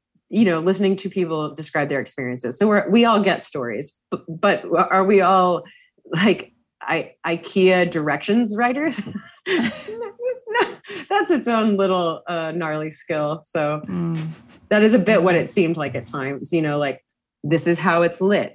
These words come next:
Speaker 1: These are the things that are available. This is what is exactly in this room, including the N P Cs.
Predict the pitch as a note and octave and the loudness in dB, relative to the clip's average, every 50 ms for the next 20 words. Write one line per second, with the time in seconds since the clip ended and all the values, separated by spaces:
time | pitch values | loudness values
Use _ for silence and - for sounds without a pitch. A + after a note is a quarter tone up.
0 | B2+ - D3+ D3 D3 C#3+ D#3 D#3 D#3+ D#3+ E3+ D#3+ - F3 E3+ E3+ E3 F3 E3+ E3 | -6 -2 -2 0 0 0 0 -2 -2 -2 -2 -4 -2 -2 -2 -2 -2 0 0 0
1 | E3 E3 E3 E3 F#3 F#3 F3+ E3 D#3+ C#3 - A#2+ A#2 A#2+ - C#3 C3+ - D3 D3+ | 0 0 0 0 -2 -2 -2 -2 -4 -6 -8 -10 -10 -8 -10 -10 -8 -6 -6 -6
2 | E3 E3+ E3 E3+ F#3 F#3 F#3+ - - F3 E3+ E3 D#3 D#3 D3+ - - - - - | -4 0 2 4 4 4 4 4 2 2 2 2 0 -2 -4 -8 -14 -18 -18 -8
3 | - - - A3 A3 A3 A3 A3 - F3+ E3+ D#3+ D#3 D3+ D#3 D#3+ D#3 D3 C#3+ - | -4 0 2 2 4 2 0 -2 0 0 0 2 2 0 0 -2 -2 -4 -6 -8
4 | - D#3 D#3 D3+ D3 C#3+ - D#3+ F#3 F#3+ F#3 - - - C4 B3+ B3+ C4 C#4+ C#4+ | -8 -6 -4 -4 -2 -2 0 0 0 0 0 -4 -4 0 2 2 4 4 4 4
5 | C#4 C4+ C4 A3+ A3 F#3+ F3+ E3 E3 D3+ C#3 D#3+ D#3 D3+ - D#3 C#3+ - - - | 4 4 4 4 2 2 2 0 0 -2 -2 -4 -6 -6 -6 -8 -8 -6 -6 -4
6 | B2+ A2 G2+ E2+ A#2+ B2 - - | -4 -4 -4 -4 -6 -10 -12 -16